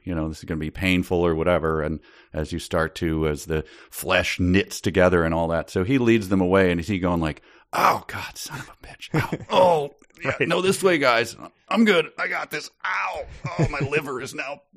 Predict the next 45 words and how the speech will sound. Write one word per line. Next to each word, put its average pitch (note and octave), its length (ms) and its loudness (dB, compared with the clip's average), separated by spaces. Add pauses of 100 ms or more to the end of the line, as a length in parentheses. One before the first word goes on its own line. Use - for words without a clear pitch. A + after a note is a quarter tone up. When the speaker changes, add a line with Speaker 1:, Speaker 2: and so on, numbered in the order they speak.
(220)
Speaker 1:
you D3+ 120 -10
know, - 220 -12
pumping C3+ 320 -8
the C#3 80 -4
poison - 560 -8
out - 180 -8
of C#3 60 -12
the, C3+ 60 -16 (120)
ah." G#3 540 -6 (120)
Speaker 2:
<laughs> - 880 -8 (600)
Will A#2+ 180 4
is G#2+ 120 0
like, G#2 260 -2
"You, F#3 260 0
you E3 100 -2
still G3+ 200 2
have F3 80 4
to - 80 -10
pay B2 200 6
for F#2 140 -8
this. - 340 -14
This A2+ 220 -4
is G#2+ 120 -6
not, A2+ 320 2
you're B2+ 100 0
not A#2+ 160 6
gonna, G#2+ 160 -2 (100)
you're D3 140 -2
not A#2+ 160 2
gonna G#2 220 -2
grunt A2+ 420 4
your A#2 140 6
way A2 220 4
out G2+ 180 2
of, F#2+ 200 -6
uh, F#2+ 260 -2 (360)
out G#2+ 120 0
of G#2+ 40 -2
your G2 100 -4
copay G2 420 0
here F#2+ 200 -4
on F2+ 80 -8
this F2+ 140 -8
healing F2+ 260 -10
charge." E2+ 420 -8